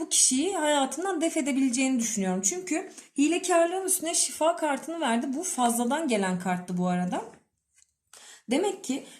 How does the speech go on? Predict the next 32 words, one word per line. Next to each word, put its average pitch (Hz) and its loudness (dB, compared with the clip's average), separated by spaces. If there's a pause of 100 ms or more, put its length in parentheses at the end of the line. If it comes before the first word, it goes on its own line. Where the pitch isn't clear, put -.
ve 233 2
balık 269 0
kartıyla 262 -2
birlikte 262 0
de 285 0 (160)
bir 349 6
seçim 349 2
yapmak 226 0
zorunda 180 0
kalacak. 175 -4
Yani 226 0 (260)
kendisi 269 2
için 294 0 (300)
iyi 302 4
olan 247 0
durumu, 240 6
iyi 277 0
olacak 233 -2
olayı, 208 2
hayırlısını 233 2
seçmek 185 0
zorunda 170 -2
kalacak 175 -4
bu 170 -6
üçüncü 170 -6
kişi. - -2
Artık 196 -6
yani 180 2
ne 190 0
kadar 185 -2
hayırlısı 175 0
olacaksa, 185 -2